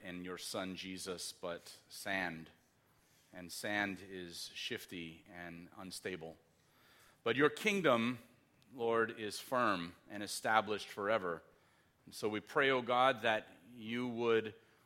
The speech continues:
illuminate this morning the sermon, my words,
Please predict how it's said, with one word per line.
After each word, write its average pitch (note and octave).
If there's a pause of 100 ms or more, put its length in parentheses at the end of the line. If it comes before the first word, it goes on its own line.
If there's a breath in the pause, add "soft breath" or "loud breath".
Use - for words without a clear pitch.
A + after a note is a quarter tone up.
(220 soft breath)
illuminate A#2+
this B2
morning A#2+
the G2
sermon, G#2+
my G#2
words, A2